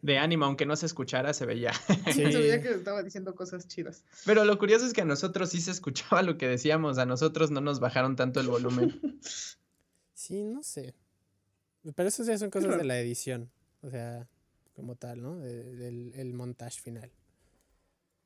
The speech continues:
Speaker 1: Sí, claro. Aparte estuvo bien. No sé qué tanto hayan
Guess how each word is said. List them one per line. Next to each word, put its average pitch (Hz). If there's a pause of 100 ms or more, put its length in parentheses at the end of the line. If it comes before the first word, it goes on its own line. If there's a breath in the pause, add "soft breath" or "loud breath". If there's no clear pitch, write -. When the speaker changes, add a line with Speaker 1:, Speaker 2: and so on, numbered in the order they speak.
(760)
Speaker 1:
Sí, 156
claro. 143
Aparte 196
estuvo 196
bien. 160
No 185
sé 180
qué 160
tanto 156
hayan 135